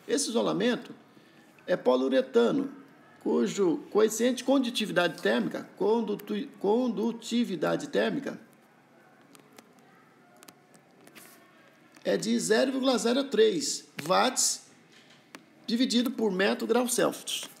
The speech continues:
grau Celsius. Bom, vejam que a fórmula pra gente calcular isso, a equação, é a equação de Fourier.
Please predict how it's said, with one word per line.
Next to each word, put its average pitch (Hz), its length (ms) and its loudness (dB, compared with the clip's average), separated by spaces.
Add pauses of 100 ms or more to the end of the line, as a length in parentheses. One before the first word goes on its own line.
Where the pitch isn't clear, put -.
(160)
grau 196 160 0
Celsius. - 500 -4 (1040)
Bom, 233 400 4
vejam 247 440 4
que 269 200 4
a 294 140 2
fórmula 220 400 0
pra 196 160 0
gente 190 160 -4
calcular 180 340 2
isso, 233 240 0
a 180 40 2
equação, 240 440 0
é 220 40 2
a - 20 0
equação 226 360 0
de 233 80 -2
Fourier. 240 580 2